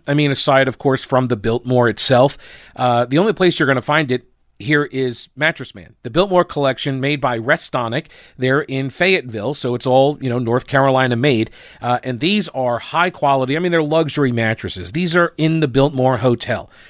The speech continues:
So, uh, you know what kind of quality you're getting. This is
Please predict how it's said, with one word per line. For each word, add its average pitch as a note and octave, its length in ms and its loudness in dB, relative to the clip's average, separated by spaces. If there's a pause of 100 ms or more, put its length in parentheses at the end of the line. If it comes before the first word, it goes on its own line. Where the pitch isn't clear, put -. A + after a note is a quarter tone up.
So, C3 380 2 (320)
uh, B2 180 -4
you D3 140 0
know D#3+ 160 4
what E3 160 0
kind D3 160 0
of C3 60 -4
quality C3 380 2
you're A#2+ 200 0
getting. A#2+ 320 0
This B2+ 180 -2
is A#2 160 -4